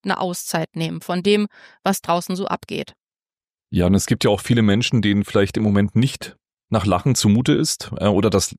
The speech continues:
Speaker 2: Lachen auch alleine schwerfällt. Ja, Altersarmut auch ein Riesenthema. Und
Speaker 1: Mhm.
Speaker 2: da ist es ja auch gut, wenn man mal jemanden anrufen kann. Das verbindet ja auch Lachen, ja. Und viele Menschen empfinden danach irgend-, wahrscheinlich auch einen inneren Frieden.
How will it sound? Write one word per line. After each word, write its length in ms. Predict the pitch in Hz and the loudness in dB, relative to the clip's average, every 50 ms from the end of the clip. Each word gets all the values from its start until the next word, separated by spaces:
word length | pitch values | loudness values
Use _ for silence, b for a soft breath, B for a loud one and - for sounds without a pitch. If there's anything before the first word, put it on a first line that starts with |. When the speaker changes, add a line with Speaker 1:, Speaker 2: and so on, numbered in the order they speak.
| _ | _
Speaker 2:
Lachen 600 | - 67 73 - - - 80 - - 107 - 127 | -10 -10 -10 -10 -8 -6 -2 -2 -2 0 0 0
auch 180 | - - - - | 0 0 0 0
alleine 340 | 101 85 80 87 107 127 123 | 0 0 0 0 0 0 -2
schwerfällt. 640 | - - 110 107 120 - - 123 135 151 - - B B B B B B B _ | -2 0 0 0 0 2 2 2 2 0 0 -4 B B B B B B B _
Ja, 160 | 101 107 117 | -2 -2 0
Altersarmut 680 | - - 92 - 139 127 - 123 73 95 107 127 135 - | 0 0 0 2 0 0 0 0 0 0 0 0 0 0
auch 160 | - 101 - | -2 0 0
ein 80 | - 104 | 2 2
Riesenthema. 640 | 104 120 - 127 104 - - 95 95 107 127 147 B B B B B B B | 2 2 2 0 -2 0 0 0 0 0 0 -2 B B B B B B B
Und 100 | 214 208 | -4 -2
Speaker 1:
Mhm. 40 | |
Speaker 2:
da 80 | 107 101 | 0 0
ist 120 | 95 98 | 0 0
es 100 | 117 110 | 0 0
ja 80 | - 104 | 2 2
auch 160 | 92 98 - | 2 0 0
gut, 140 | - 123 - | 0 0 2
wenn 80 | 110 104 | 2 2
man 140 | 107 104 | 2 2
mal 100 | 101 98 | 2 2
jemanden 300 | 98 98 98 95 87 101 | 2 2 2 0 0 -2
anrufen 400 | 73 73 95 104 98 87 - 90 | 0 0 0 0 -2 -2 -2 -4
kann. 220 | 80 - 78 80 90 | -4 -2 -2 0 0
Das 120 | 95 - | -2 0
verbindet 420 | - - 92 80 101 110 110 90 85 | 0 -2 0 2 2 2 0 0 0
ja 80 | 82 | 0
auch 180 | - 71 - - | 0 0 -2 -2
Lachen, 300 | - 73 71 - 101 95 | -4 -4 -2 -2 -2 -2
ja. 120 | 85 87 98 | 0 0 0
Und 120 | 101 - | -2 -2
viele 180 | - 104 98 90 | 0 0 2 2
Menschen 320 | 87 85 95 - - - | 2 2 0 0 0 -2
empfinden 420 | 92 85 - - 98 95 - 104 | -2 -2 -2 -2 -4 -2 -2 -2
danach 300 | 92 87 85 82 87 92 | 0 0 0 0 0 0
irgend-, 260 | - - - 90 90 - _ _ _ | 0 -2 -2 -2 -4 -8 _ _ _
wahrscheinlich 520 | - 92 95 - 104 95 110 139 139 - - | -4 -2 0 0 0 2 2 2 2 2 0
auch 160 | - 101 - | -2 -2 -2
einen 260 | - 92 98 95 92 | 0 0 2 2 2
inneren 380 | - 104 113 110 - 92 92 - | 2 2 2 2 2 0 -2 -2
Frieden. 420 | - - 98 110 117 95 87 | -2 -2 -2 0 0 0 0